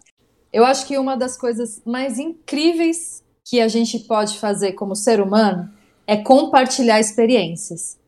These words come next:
Então, hoje foi um momento muito especial pra mim, onde eu pude compartilhar um pouquinho do que, de,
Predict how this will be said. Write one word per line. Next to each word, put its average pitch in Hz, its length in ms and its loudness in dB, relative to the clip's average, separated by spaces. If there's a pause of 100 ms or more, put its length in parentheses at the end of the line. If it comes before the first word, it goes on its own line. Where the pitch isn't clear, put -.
(160)
Então, 226 580 4
hoje 240 440 8
foi 233 240 0
um 233 60 2
momento 233 440 0
muito 269 640 0
especial 262 600 0
pra 208 160 0
mim, 208 200 -2
onde 226 160 2
eu 226 60 2
pude 220 500 0 (140)
compartilhar 269 640 4
um 247 100 2
pouquinho 247 480 0
do 226 140 2
que, 247 300 0
de, 220 200 2